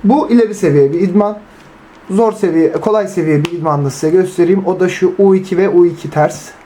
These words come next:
U iki yapmak için böyle yapıyoruz ya dostlar. Sol elinizi ufaktan geliştirmek için şunu yapabilirsiniz. Bunu elli kere yapmanızı istiyorum.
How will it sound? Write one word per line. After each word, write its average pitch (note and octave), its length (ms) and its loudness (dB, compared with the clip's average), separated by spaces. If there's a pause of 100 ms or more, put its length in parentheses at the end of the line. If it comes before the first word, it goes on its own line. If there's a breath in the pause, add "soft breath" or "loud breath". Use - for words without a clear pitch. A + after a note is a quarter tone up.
U F#3+ 120 4
iki F#3+ 200 0
yapmak E3+ 260 -4
için F3+ 220 -4
böyle F3+ 180 2
yapıyoruz E3+ 360 0
ya B2+ 120 2
dostlar. A#2+ 300 -4
Sol G#3 200 -2
elinizi F3+ 360 0
ufaktan F3+ 540 -4
geliştirmek D#3+ 520 -4
için - 180 -6
şunu E3 180 -4
yapabilirsiniz. C#3+ 720 -2
Bunu A3+ 180 2
elli F#3+ 240 0
kere E3 160 0
yapmanızı C#3 440 -2
istiyorum. F#3 460 -2